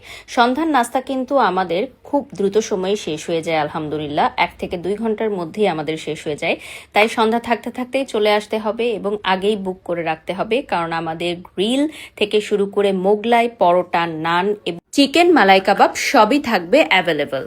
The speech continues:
আর মাত্র দশ টাকা থেকে কিন্তু আমাদের নাস্তা শুরু হয়ে যাচ্ছে, যেখানে আপনি সমুচা, সিঙ্গারা, মোগলাই সহ আরো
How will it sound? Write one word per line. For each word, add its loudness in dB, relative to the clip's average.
আর -2
মাত্র -2
দশ 2
টাকা -2
থেকে -6
কিন্তু -4
আমাদের -4
নাস্তা -4
শুরু 0
হয়ে 4
যাচ্ছে, 0
যেখানে -2
আপনি -8
সমুচা, 4
সিঙ্গারা, 4
মোগলাই 2
সহ -2
আরো 2